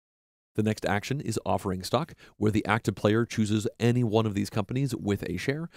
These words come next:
They put that share up for auction and bid on it. The auction will then proceed clockwise,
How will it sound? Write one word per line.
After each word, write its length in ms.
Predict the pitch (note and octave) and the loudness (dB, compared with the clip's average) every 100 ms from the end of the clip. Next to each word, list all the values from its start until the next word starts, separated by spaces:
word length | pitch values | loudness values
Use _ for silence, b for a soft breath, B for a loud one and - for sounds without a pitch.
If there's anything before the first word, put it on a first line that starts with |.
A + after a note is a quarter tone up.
| B B | B B
They 80 | G2+ | -2
put 200 | - A2+ | 2 4
that 180 | A2+ - | 2 2
share 260 | - G#2+ F#2 | 4 4 4
up 140 | - | 2
for 120 | G#2 | 2
auction 380 | A2+ D3 D3 C#3+ - | 2 2 2 2 0
and 260 | G#2 G2 - | 0 0 2
bid 160 | G#3+ | 2
on 180 | - G2 | 2 -2
it. 160 | G#2+ - b b - | -4 -8 b b 4
The 80 | A2 | 4
auction 280 | A2 A2 | 6 2
will 120 | G2+ G#2 | 4 4
then 160 | D#3 | 4
proceed 320 | C#3+ - A#2+ | 2 4 2
clockwise, 640 | - G2+ G#2 G2+ G2 G2 | 4 2 2 0 0 -4